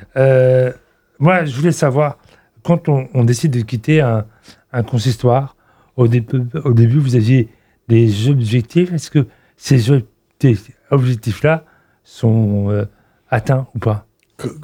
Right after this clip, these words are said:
Speaker 2: euh, quand on quitte ou quand
Speaker 1: Quand vous
Speaker 2: on arrive ?
Speaker 1: commencez, vous
Speaker 2: Ah,
Speaker 1: avez
Speaker 2: quand
Speaker 1: des
Speaker 2: on arrive.
Speaker 1: objectifs.
Speaker 2: Écoutez, je crois que vous pouvez retrouver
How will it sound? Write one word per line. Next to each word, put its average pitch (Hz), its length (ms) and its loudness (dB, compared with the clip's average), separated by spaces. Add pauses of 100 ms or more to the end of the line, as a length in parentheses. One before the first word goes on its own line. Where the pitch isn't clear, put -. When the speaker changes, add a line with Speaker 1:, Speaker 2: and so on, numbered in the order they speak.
(120)
Speaker 2:
euh, 95 460 -4 (160)
quand 107 240 -8
on 117 100 -2
quitte - 440 -10
ou 123 120 -10
quand 139 220 2
Speaker 1:
Quand - 0 -
vous 135 120 2
Speaker 2:
on 104 40 0
arrive ? 156 120 2
Speaker 1:
commencez, 143 500 2
vous 123 80 -4
Speaker 2:
Ah, 113 40 0
Speaker 1:
avez 117 100 2
Speaker 2:
quand 113 80 2
Speaker 1:
des 107 80 -4
Speaker 2:
on 131 80 4
arrive. 110 40 4 (100)
Speaker 1:
objectifs. 101 220 -10 (420)
Speaker 2:
Écoutez, 113 1200 0
je 98 120 -4
crois 117 220 -6
que - 120 -8
vous 104 80 -4
pouvez 110 260 -4
retrouver 107 680 -4